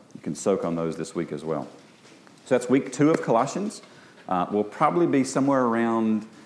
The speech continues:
seventeen to twenty weeks. I hadn't mapped it all out yet. I'm, I've been debating a couple whether we do one week or two weeks on certain passages, so we'll just kinda see how it goes. But, uh, we'll be here for a while, so if you take off for another three months, we'll be back in Colossians when you're, when you're back. You're not good.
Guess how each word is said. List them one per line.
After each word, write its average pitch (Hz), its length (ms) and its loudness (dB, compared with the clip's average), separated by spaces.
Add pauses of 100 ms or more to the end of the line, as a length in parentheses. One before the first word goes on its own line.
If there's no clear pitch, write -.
(160)
seventeen 131 680 2
to 107 80 2
twenty 117 360 0
weeks. 110 380 0
I 92 60 0
hadn't 101 220 0
mapped 98 240 0
it 98 60 0
all 95 140 2
out 101 200 -2
yet. 98 180 2
I'm, 87 240 -2
I've 82 100 -6
been 82 140 -4
debating 92 360 2
a 85 60 -2
couple 90 300 -2
whether 85 160 0
we 82 120 -2
do 82 140 -2
one 87 160 -2
week 87 200 -2
or 80 60 -6
two 90 160 -2
weeks 87 200 -2
on 85 100 -6
certain 78 220 -4
passages, 82 460 -6
so 73 220 -8 (360)
we'll - 100 -8
just - 100 -10
kinda 98 140 -8
see 90 120 -6
how 80 60 -2
it 80 100 -8
goes. 78 240 -8 (420)
But, - 160 -10
uh, 78 140 -4
we'll 110 120 0
be 117 120 4
here 110 120 2
for 117 160 -2
a 110 40 0
while, 90 380 -4
so 98 100 -4
if 80 100 -2
you 101 60 -6
take 104 220 -2
off 98 140 -2
for - 40 -10
another 92 220 -2
three 90 160 -6
months, 87 280 -4
we'll 92 80 -4
be 90 60 -2
back 90 240 -4
in 90 80 -4
Colossians 87 420 -6
when 85 140 -6
you're, 80 140 -10 (340)
when 90 80 -8
you're 90 100 -2
back. 101 280 -4
You're 90 100 -2
not 90 140 -2
good. 90 360 2